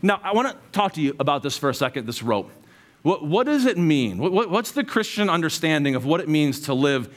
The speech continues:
in this place where both ropes are present at the same time, where, where the red rope of God's new world has come and entered and overlapped the black rope of this present broken world? And I'll give you three short phrases to remember this by.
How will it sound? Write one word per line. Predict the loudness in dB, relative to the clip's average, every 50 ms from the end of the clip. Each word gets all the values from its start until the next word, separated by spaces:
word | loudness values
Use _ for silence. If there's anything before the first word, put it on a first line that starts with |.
| -16 -6 -2
in | 0 0 2 2
this | 2 2 0 0 -2
place | -2 0 0 0 0 -4 -6 -10 -14 -18 -20 -20 -6 0
where | 2 2 2 2
both | 2 2 2 0 0 0 0
ropes | 0 0 0 0 -2 -2
are | -2 0
present | 0 0 0 0 -2 -4
at | -4
the | -4 -4
same | -2 -2 0 0 0 0
time, | 0 0 0 0 -2 -4 -8 -14 -8 -2
where, | 0 0 2 2
where | 2 2 2
the | 2 2 2
red | 2 2 2 2 2 2 0 0
rope | 2 2 2 4 2 2 0 -2 -2
of | -2 -2 -2 0
God's | 0 2 2 2 0 0 2
new | 4 4 4 4
world | 4 4 2 2 2 0
has | 0 -2 -4
come | -4 -2 -2 0 0
and | 0 -2 -2
entered | -2 -2 -2 -2 -2 -2 -2 -4 -8 -18 -10 -4
and | -2 0 2
overlapped | 2 2 2 2 2 2 2 2 2 0 0 -4 -6
the | -6 -4
black | -2 0 0 0 0 -2 -2
rope | 0 0 0 0 0 -4 -8 -20 -20 -10 -6
of | -4 -4 -4
this | -4 -6
present | -4 -2 -2 -2 0 -2 -4 -6 -4 -2
broken | -2 -2 0 -2 -2 -4 -4
world? | -4 -6 -8 -8 -12 -16 _ _ -20 -20 -20 -6 -2
And | -2 0
I'll | 0
give | 0 0
you | 0 0
three | -2 -2 0 0 2 4 2 2 2
short | 0 -2 -2 0 2 2 2 0 0
phrases | -2 0 0 0 0 -2 -2 -4 -6 -6 -6
to | -4 -2
remember | 0 2 2 2 2 0 -2 -4
this | -6 -8 -10 -8
by. | -6 -8 -8 -8